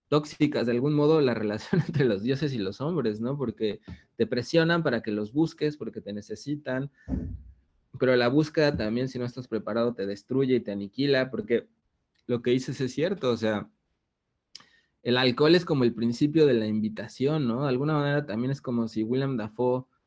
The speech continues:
este tritón, también fuera, fuera Satanás, ¿no? Que lo está tentando con, con el alcohol, con, con que, con que contacte con lo oscuro y a la vez se hace el inocente, como que él no lo lleva ahí,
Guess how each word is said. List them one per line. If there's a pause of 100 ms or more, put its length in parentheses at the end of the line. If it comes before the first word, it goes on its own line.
(280)
este
tritón,
también
fuera, (480)
fuera
Satanás,
¿no?
Que
lo
está
tentando
con, (420)
con
el
alcohol,
con,
con
que, (480)
con
que
contacte
con
lo
oscuro
y
a
la
vez (280)
se
hace
el
inocente,
como
que
él
no
lo
lleva
ahí,